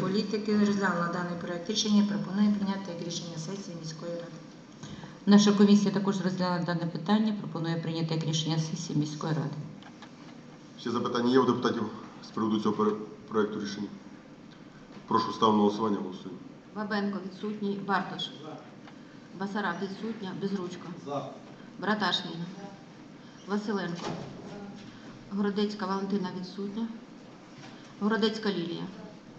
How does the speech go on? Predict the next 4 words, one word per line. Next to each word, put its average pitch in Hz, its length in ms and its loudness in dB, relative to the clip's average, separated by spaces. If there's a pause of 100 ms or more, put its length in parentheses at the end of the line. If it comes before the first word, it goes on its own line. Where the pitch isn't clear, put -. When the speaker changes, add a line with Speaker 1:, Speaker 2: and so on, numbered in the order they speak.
(340)
Speaker 4:
Губер. 190 380 2 (1040)
Завадько. 170 400 -4 (1080)
Зеленська. 185 460 0 (1040)
Зубан. 190 280 2